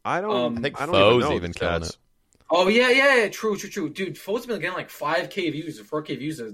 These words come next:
Speaker 2: a stream right now. It's crazy.
Speaker 3: Yeah.
Speaker 2: Yeah, um, but, like, like, we, uh, we might see just someone just come out of nowhere and just take over, but,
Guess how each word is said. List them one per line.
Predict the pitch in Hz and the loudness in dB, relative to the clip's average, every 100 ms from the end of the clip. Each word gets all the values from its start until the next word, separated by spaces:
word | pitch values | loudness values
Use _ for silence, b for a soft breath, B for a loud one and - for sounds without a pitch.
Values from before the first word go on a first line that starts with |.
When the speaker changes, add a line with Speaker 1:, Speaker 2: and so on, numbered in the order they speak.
| - | -14
Speaker 2:
a | - | -14
stream | - 165 | -10 -6
right | 127 107 | -8 -8
now. | 104 | -14
It's | - | -18
crazy. | - - 165 165 107 101 98 | -16 -6 -4 -4 -6 -10 -8
Speaker 3:
Yeah. | 90 92 - _ _ _ _ _ _ | -8 -10 -12 _ _ _ _ _ _
Speaker 2:
Yeah, | 123 135 113 104 104 | -2 0 0 -2 -8
um, | 135 151 | -4 0
but, | 160 175 | 2 4
like, | 165 156 - - _ _ | 4 0 -2 -20 _ _
like, | 151 143 139 151 | 0 0 0 -8
we, | 147 151 147 | 0 0 2
uh, | 135 131 131 | 2 2 -2
we | 135 147 | -4 0
might | 190 190 | 0 0
see | - 180 | -6 -6
just | 139 135 - | -6 -6 -2
someone | 151 143 | 0 -2
just | - | -6
come | - 160 | -8 -4
out | 147 | -2
of | 127 | -4
nowhere | 139 135 127 | -4 -2 -4
and | 117 | -8
just | 113 - | -10 -4
take | 160 147 | -2 0
over, | 123 127 113 110 | -2 -2 -4 -8
but, | 117 131 | -8 -10